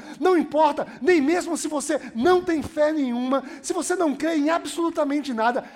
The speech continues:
absolutamente nada disso vai mudar o fato de que, de que Jesus Cristo veio ao mundo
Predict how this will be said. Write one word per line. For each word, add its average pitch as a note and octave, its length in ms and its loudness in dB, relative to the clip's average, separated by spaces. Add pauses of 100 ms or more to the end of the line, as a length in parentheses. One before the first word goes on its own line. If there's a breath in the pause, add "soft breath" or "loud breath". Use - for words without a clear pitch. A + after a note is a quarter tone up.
(100)
absolutamente D4+ 840 -2
nada F4 420 0
disso B3+ 480 -4 (220 loud breath)
vai C#4 160 2
mudar D4 360 0
o E4 60 -4
fato A#3 580 -2 (280 loud breath)
de F3+ 100 -14
que, A#3 140 -8
de G3+ 360 -16
que A#3 140 -10
Jesus B3+ 420 -10
Cristo A#3 380 -10 (160 loud breath)
veio A#3 560 -4
ao A#3 160 -4
mundo F#3+ 400 -8